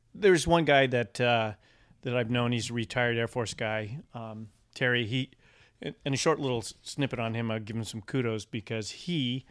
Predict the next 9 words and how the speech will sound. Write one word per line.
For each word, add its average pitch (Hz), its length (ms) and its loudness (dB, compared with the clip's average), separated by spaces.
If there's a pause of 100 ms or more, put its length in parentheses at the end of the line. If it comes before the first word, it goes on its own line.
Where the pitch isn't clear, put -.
(440)
uh, 113 280 2
did 117 260 2
a 113 80 0
ten-hour 123 580 2
bike 127 360 2 (400)
race 123 540 0
here 120 300 0
in 117 80 0
Spokane, 117 640 0